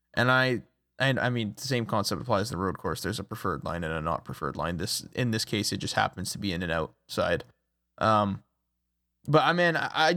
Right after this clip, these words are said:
I like it. I mean, I th-, I thought there was a place that I said I didn't like it. I don't wanna contradict myself, but I'm starting to like it more. I think it's nice because you get to pick in order of whatever position you were in.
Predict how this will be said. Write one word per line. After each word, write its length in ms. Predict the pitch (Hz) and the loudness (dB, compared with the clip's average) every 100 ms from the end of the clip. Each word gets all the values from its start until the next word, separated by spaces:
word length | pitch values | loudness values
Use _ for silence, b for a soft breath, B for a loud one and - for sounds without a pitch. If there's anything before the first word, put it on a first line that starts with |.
| 160 | 6
I 100 | 170 | 6
like 260 | 165 170 | 6 4
it. 200 | 180 175 - _ | 2 -2 -4 _
I 120 | 151 | 0
mean, 340 | 151 151 143 131 135 - _ _ _ _ _ _ | 2 4 2 0 -8 -20 _ _ _ _ _ _
I 140 | 156 165 | 2 2
th-, 80 | - - | 0 -4
I 120 | - 151 | 0 0
thought 340 | - 175 - | -2 -6 -6
there 100 | 220 | -4
was 140 | 214 196 | -4 -4
a 60 | |
place 340 | - 190 196 - | -2 -2 0 0
that 100 | 170 | 0
I 60 | |
said 200 | 165 190 | 2 0
I 60 | 185 | 0
didn't 260 | 165 165 | 2 0
like 220 | - 175 - | 2 0 0
it. 180 | 190 - _ _ | -4 -4 _ _
I 60 | - | 0
don't 100 | 139 | 2
wanna 160 | 151 147 | 4 2
contradict 480 | 151 139 131 131 | 0 0 0 -2
myself, 460 | 139 139 147 147 - _ _ _ _ _ _ - | 0 2 4 2 0 _ _ _ _ _ _ 4
but 300 | 120 - _ _ _ _ _ _ _ _ _ _ - | 4 4 _ _ _ _ _ _ _ _ _ _ 2
I'm 100 | 147 | 2
starting 380 | - 175 175 185 | 6 6 6 2
to 60 | 156 | 4
like 240 | 147 143 | 2 2
it 80 | 143 | -2
more. 400 | 123 110 90 - _ _ _ _ _ - | -2 -2 -4 -6 _ _ _ _ _ -10
I 20 | |
think 220 | 139 165 151 | 0 2 2
it's 160 | 139 | 2
nice 280 | 143 123 113 | 4 4 2
because 520 | - 123 131 110 - - _ _ _ | -4 0 2 0 -2 -12 _ _ _
you 100 | 135 | 6
get 120 | 160 165 | 6 4
to 60 | |
pick 380 | 143 175 156 - | 0 0 0 -2
in 220 | 156 151 147 | 2 2 4
order 520 | 139 135 139 131 123 | 4 4 4 4 4
of 120 | 113 | 4
whatever 280 | 127 135 131 | 6 6 4
position 460 | - 127 123 - | -2 -4 -4 -2
you 100 | 120 | -2
were 120 | 117 120 | 0 0
in. 320 | 107 110 107 | 0 0 -4